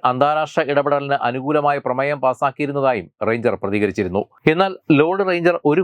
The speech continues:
കുറ്റകൃത്യവും ചെയ്തിട്ടില്ല. അദ്ദേഹം ഒരു നിയമവും ലംഘിച്ചിട്ടുമില്ല. രാജ്യത്തിന് വളരെയധികം സംഭാവനകൾ നൽകുന്ന വ്യക്തികളെ ശാക്തീകരിക്കുന്നതിനായി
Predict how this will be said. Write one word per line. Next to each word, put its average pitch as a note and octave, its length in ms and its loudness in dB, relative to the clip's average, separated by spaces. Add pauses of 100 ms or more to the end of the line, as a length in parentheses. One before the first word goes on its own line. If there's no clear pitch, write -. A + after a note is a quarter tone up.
കുറ്റകൃത്യവും C#3+ 640 0
ചെയ്തിട്ടില്ല. F#2+ 380 0 (140)
അദ്ദേഹം G#2 280 0 (240)
ഒരു D3 200 4
നിയമവും C#3+ 360 0 (100)
ലംഘിച്ചിട്ടുമില്ല. A#2+ 640 -2 (720)
രാജ്യത്തിന് F#3+ 500 2 (180)
വളരെയധികം D#3+ 540 2
സംഭാവനകൾ D3+ 560 -2
നൽകുന്ന C#3+ 340 -2
വ്യക്തികളെ C3 360 0 (120)
ശാക്തീകരിക്കുന്നതിനായി C3+ 920 -2